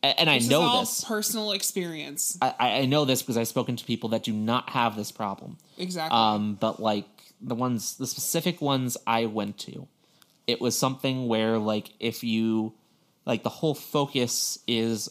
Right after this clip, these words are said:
Speaker 1: on what you didn't do and what you did wrong
Speaker 2: Mm-hmm.
Speaker 1: and what you're sorry for, what you're regretful for.
Speaker 2: Yeah, and then how to repent for that.
Speaker 1: And then how to repent for that. And it's always
Speaker 2: Negative.
Speaker 1: a constant, it's always negative reinforcement.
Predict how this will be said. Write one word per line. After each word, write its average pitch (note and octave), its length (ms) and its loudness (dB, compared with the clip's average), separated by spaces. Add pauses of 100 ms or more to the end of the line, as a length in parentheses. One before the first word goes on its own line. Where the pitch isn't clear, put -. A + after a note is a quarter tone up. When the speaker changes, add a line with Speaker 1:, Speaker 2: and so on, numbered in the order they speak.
Speaker 1:
on G#2+ 440 0
what G2+ 240 -4
you A2+ 120 -2
didn't G#2 340 -6
do - 180 -14 (640)
and A#2 140 2
what - 100 -4
you A2+ 80 -2
did G#2 240 -2
wrong - 300 -8 (320)
Speaker 2:
Mm-hmm. G3 340 -6
Speaker 1:
and A2+ 400 4
what A2 380 2
you're A2+ 200 0
sorry G#2+ 440 2
for, A2+ 260 -8
what F#2+ 140 -6
you're G#2+ 100 -4
regretful G#2 640 -8
for. - 220 -16 (520)
Speaker 2:
Yeah, F#3+ 220 -2
and F#3 120 -4
then F3 80 -4
how F#3 160 -4
to F3+ 60 -4
repent F#3+ 540 -2
for - 200 -4
that. C#3+ 280 -6 (120)
Speaker 1:
And B2+ 120 2
then A#2+ 140 2
how A#2 160 2
to A2 60 2
repent G#2+ 380 -2
for A#2 120 -2
that. G#2 240 0
And A#2+ 140 0
it's A#2 160 -4
always F3 600 2 (220)
Speaker 2:
Negative. F#3+ 300 -2
Speaker 1:
a C#3 60 6
constant, C3+ 600 0
it's C3+ 120 -2
always D#3 220 4
negative A#2+ 320 0
reinforcement. A2 640 -6